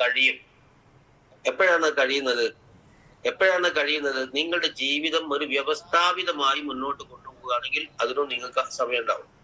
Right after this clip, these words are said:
നിങ്ങൾക്ക് ഒന്നിനും ആരോടും പ-, ഉത്തരവാദിത്വം പറയേണ്ടതില്ല, ആരോടും മറുപടി പറയേണ്ടതില്ല എന്ന രീതിയിൽ അലങ്കോലമായിട്ടാണ് നമ്മൾ ജീവിക്കുന്നത് എങ്കിൽ നമുക്കൊന്നും ജൻ-,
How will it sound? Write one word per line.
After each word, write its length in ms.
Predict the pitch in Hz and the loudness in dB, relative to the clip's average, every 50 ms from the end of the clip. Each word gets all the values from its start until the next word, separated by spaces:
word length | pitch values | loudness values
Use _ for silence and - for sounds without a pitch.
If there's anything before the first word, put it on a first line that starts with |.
| _ _ _ _ _ _ _ _ _ _ _ _ - - - - - _ 117 | _ _ _ _ _ _ _ _ _ _ _ _ -20 -20 -20 -20 -6 _ -2
നിങ്ങൾക്ക് 380 | 135 151 175 190 190 190 202 | 0 2 2 0 0 2 0
ഒന്നിനും 420 | 190 185 170 170 175 170 165 147 151 | 0 0 2 0 2 4 4 4 4
ആരോടും 380 | 151 160 170 170 170 175 180 | 6 6 6 4 4 2 -2
പ-, 300 | 175 - 165 156 156 - | -2 0 0 0 0 0
ഉത്തരവാദിത്വം 760 | 143 139 139 - 151 151 151 156 156 156 151 - 156 151 147 | -4 -6 -2 0 0 2 4 4 4 2 2 0 -4 -4 -2
പറയേണ്ടതില്ല, 840 | 139 139 139 143 139 143 139 135 139 135 127 131 131 131 131 123 - - - - - - 131 - | -2 -2 0 -2 -4 -4 -6 -6 -8 -6 -4 0 0 0 0 -2 -4 -12 -20 -20 -20 -20 -6 0
ആരോടും 480 | 113 127 143 147 156 156 156 160 151 147 | 2 2 4 4 2 4 2 0 0 2
മറുപടി 360 | 139 131 131 143 156 156 160 | 0 0 4 2 2 2 2
പറയേണ്ടതില്ല 680 | 143 143 135 139 135 131 131 127 127 131 127 127 135 | 2 2 2 2 0 -2 0 0 0 0 0 0 -2
എന്ന 420 | 139 127 113 117 117 127 143 160 165 | -2 0 -2 -4 -4 -2 -2 -2 -2
രീതിയിൽ 460 | 147 135 131 131 127 131 135 147 147 - _ _ _ _ _ _ - - - | -2 -2 -6 -4 -4 -4 -4 -6 -8 -12 _ _ _ _ _ _ -18 -4 -2
അലങ്കോലമായിട്ടാണ് 1080 | 107 123 139 143 151 151 170 175 175 175 165 151 139 135 135 131 - 139 127 127 139 | 0 0 2 0 4 4 4 4 4 2 0 2 2 2 2 0 0 0 2 2 2
നമ്മൾ 280 | 151 139 127 127 131 131 | 0 -2 -2 -2 -4 -4
ജീവിക്കുന്നത് 680 | 131 _ - 123 123 127 131 - 131 127 123 120 117 | -4 _ -10 -6 -4 -4 -2 -2 -2 -2 0 0 0
എങ്കിൽ 520 | 117 113 113 110 107 104 113 123 135 - - - _ _ _ - _ - _ _ - - - | 0 0 0 -2 -2 -2 0 0 0 -2 -6 -12 _ _ _ -20 _ -20 _ _ -20 -4 -2
നമുക്കൊന്നും 540 | 113 123 131 131 123 123 127 135 151 170 - | 0 0 0 2 0 0 2 2 0 0 2
ജൻ-, 220 | - 127 113 - | 0 0 0 -2